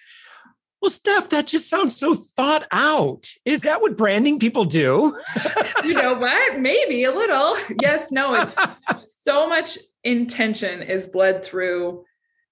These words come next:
Speaker 2: everything that I do. And so it just so naturally has come. I mean, and don't get me wrong, it's been an evolving process. It's,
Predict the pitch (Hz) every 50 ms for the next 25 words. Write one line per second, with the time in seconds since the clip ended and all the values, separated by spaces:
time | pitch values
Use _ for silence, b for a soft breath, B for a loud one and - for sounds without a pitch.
0 | _ _ _ _ - 233 220 214 208 220 214 202 202 - 202 175 180 180 170 -
1 | - 190 220 247 254 226 - 180 156 156 147 180 175 - - - _ _ _ _
2 | - 220 220 220 - 240 240 233 226 233 - 247 247 240 - - - - 262 262
3 | 277 269 240 220 220 240 262 - - - 214 202 196 196 190 190 190 196 202 196
4 | - _ - 214 208 - - - 214 214 214 220 214 208 208 208 254 - _ _
5 | - 254 277 294 254 285 339 277 311 349 403 381 403 339 254 226 247 277 320 262
6 | 180 - 240 - - 240 269 262 - 381 381 330 285 247 220 196 208 214 190 196
7 | 220 254 233 214 175 - - - - - _ _ _ _ - 277 285 381 - -
8 | - - - - 214 208 - - -